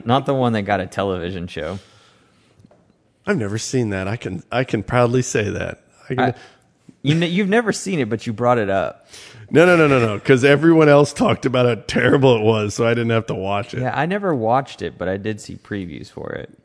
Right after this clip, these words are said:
Speaker 2: Sure, that's what I'd say.
Speaker 1: I might
Speaker 2: That's
Speaker 1: have watched it, now that I'm thinking about it. I, I do watch Cops quite a bit, so it is very possible that I gandered at it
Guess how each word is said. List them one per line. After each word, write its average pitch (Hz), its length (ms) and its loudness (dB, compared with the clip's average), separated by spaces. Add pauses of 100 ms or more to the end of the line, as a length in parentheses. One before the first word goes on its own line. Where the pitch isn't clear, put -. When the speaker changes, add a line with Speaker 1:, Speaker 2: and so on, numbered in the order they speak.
(180)
Speaker 2:
Sure, - 480 -8
that's 92 260 -6
what - 120 -6
I'd - 200 -10
say. - 420 -14 (800)
Speaker 1:
I 170 80 -4
might 127 180 2
Speaker 2:
That's 104 120 0
Speaker 1:
have 101 60 -4
watched 95 360 -4
it, 87 260 -8
now 107 160 -4
that 98 80 -4
I'm 95 80 -6
thinking 95 280 -8
about 92 260 -6
it. 90 180 -6 (720)
I, 120 300 0
I - 20 0
do 123 160 -2
watch 107 300 -2
Cops 90 280 -2
quite 90 240 -4
a 82 40 -8
bit, 90 360 -6
so 104 240 0
it 110 60 2 (100)
is 113 200 -2
very 110 320 -2
possible 98 460 0
that 101 100 -2
I 104 280 0 (760)
gandered 104 540 0 (920)
at 98 180 -2
it - 180 -6